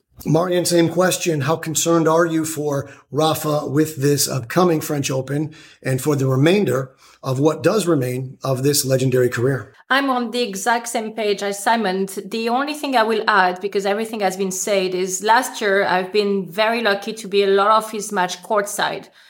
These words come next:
Speaker 2: So when really you buy the flowers on court Philippe Chatrier and you can sense everything,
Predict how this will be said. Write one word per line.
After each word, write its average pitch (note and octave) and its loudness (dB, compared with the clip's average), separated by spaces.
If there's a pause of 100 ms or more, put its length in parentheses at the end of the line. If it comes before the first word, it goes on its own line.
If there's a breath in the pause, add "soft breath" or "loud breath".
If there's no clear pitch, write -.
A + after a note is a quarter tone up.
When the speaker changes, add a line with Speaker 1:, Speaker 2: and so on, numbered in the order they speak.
(100)
Speaker 2:
So A3 -4
when G#3+ 0
really A#3 -2
you G#3 2
buy G#3 4
the G3+ -2
flowers G3 2
on F#3 -6
court G3+ -2
Philippe G3+ 0
Chatrier G3 0
and F3+ 0
you F#3+ -2
can G3+ -4
sense G3 -4 (400 soft breath)
everything, G3 -2